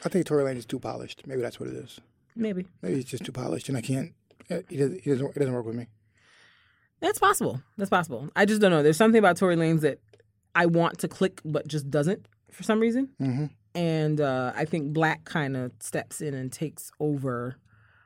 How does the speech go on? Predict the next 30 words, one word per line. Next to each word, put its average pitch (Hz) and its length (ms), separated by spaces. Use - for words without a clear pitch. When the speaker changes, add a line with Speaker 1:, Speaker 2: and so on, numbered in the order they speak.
Speaker 2:
where 147 360
I 127 100
want 131 320
Tory 139 320
Lanez 131 380
to - 120
sort - 320
of - 320
fall 143 300
into. 131 280
Um, 185 720
yeah, 208 300
but 156 200
Black 175 280
is, - 200
like, 180 220
really 170 360
great. 160 240
His 165 120
music 175 300
is 180 120
good. 151 280
Um, 156 300
most 165 240
people 196 180
probably 160 320
know 160 160
the 143 100
song 147 380
Problems, 151 720